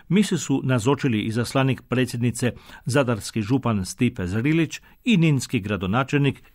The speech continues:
Emil Čurko. Prije podne u ninskoj župnoj crkvi Svetog Anselma pred čudotvornim Gospinim kipom misu je predvodio zadarski nadbiskup Želimir Puljić. Ističući kako je za uništenje neke zajednice i njene povijesti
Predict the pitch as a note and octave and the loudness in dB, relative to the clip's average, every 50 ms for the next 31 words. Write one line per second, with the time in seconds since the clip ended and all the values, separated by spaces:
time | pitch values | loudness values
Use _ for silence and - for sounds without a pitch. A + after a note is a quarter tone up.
0 | _ _ - B2+ A#2+ A#2 G#2 G2 F#2 - - B2+ A#2 G#2+ A2+ - E2+ D2+ - _ | _ _ -2 0 0 2 0 -2 -4 -2 0 0 0 0 -2 -6 -8 -8 -10 _
1 | - _ - _ _ _ _ _ _ - - - - _ - D3 C#3+ C#3+ C#3 C#3 | -20 _ -20 _ _ _ _ _ _ -20 -20 -20 -16 _ 2 2 2 4 2 2
2 | C#3 C#3 C3+ B2+ D#3+ E3+ D3 A#2+ A2 A2+ A#2 A#2+ A#2 G#2+ - - C3+ B2+ B2 G2 | 2 2 2 2 2 2 2 2 0 0 0 0 -2 -4 -2 0 2 2 4 4
3 | B2+ C#3+ C3 - B2+ B2+ B2 - - - C#3 - - C3+ D3 B2+ - - C3+ A#2+ | 2 0 0 0 -2 -2 -2 0 -2 -4 -4 -2 0 0 0 0 0 -2 -2 -2
4 | - A#2+ G2+ A#2 A2+ A2+ G2+ - - D3+ D3 C3+ C3 A#2 A2 A2+ - - - - | -2 -2 0 0 0 0 -2 0 2 2 2 4 2 2 0 0 -2 -8 -20 -8
5 | - - C3+ A#2 B2 A#2+ - E3 E3 D3 B2+ - B2+ B2+ A#2 G#2+ A#2+ A#2 A2+ A2 | 0 0 0 0 0 -2 0 0 0 0 0 0 0 0 2 2 2 2 2 2
6 | A2 C3 C3+ B2 - - - G2+ G2 F2 E2 - - E3+ F3 F3+ D#3+ C#3+ A#2+ - | 2 2 2 2 0 -4 -2 -2 -2 -2 -4 -2 0 0 0 2 2 0 0 0
7 | - - - - _ B2 C#3+ F3 G3 F#3 - - F3+ E3+ D#3+ D#3 E3 D#3+ C3 A#2 | -4 -16 -20 -8 _ 0 2 2 2 0 0 0 0 0 0 2 0 0 0 2
8 | C#3 C#3+ C3 B2+ C#3 C3+ A#2+ A2 C#3 B2 A#2+ B2 G2+ - - - C3 A#2+ B2+ C3 | 2 0 2 2 2 2 2 2 0 0 0 -2 -4 -6 -4 -2 -2 0 2 0
9 | B2+ A#2 A#2 B2+ A#2 - - C3 A#2+ - - - G#2 B2 C3 A2+ G#2+ G#2+ G#2+ F#2+ | 0 0 -2 -2 -4 -2 -4 -4 -4 -4 -8 -4 0 0 2 2 2 0 0 -2
10 | F#2 - C3+ C3 A2 F#2 D#2+ - - - - _ _ - - - - _ _ _ | -4 -2 0 0 0 0 -2 -6 -12 -18 -18 _ _ -20 -20 -20 -20 _ _ _
11 | G#3+ G#3+ F#3+ - G3+ - F#3 - - E3+ D3 - D#3+ D3 - - C#3+ C#3+ C#3 C3 | 2 2 2 2 -2 -4 -4 -2 0 0 0 2 0 -2 0 0 2 4 4 4
12 | A#2 G#2 C3 B2 B2+ C3 B2+ G#2 - - - C#3+ D#3 D#3 D3+ C#3+ C3 - - B2+ | 2 2 0 0 2 0 -2 -4 -4 0 2 2 4 4 2 0 -2 -2 -4 -4
13 | B2+ B2 - A#2 G2 A#2 C3+ C3 B2+ A#2+ C3 B2 - - - B2 A#2 A2 A2+ A2+ | -4 -2 -4 -4 0 0 2 2 2 0 -2 -4 -4 -2 0 2 2 2 2 0
14 | G#2 G2+ F#2 - - C#3 C3+ B2 B2+ B2+ A#2 - - B2+ A#2 | 0 -2 -2 0 2 2 4 4 4 2 2 2 0 0 0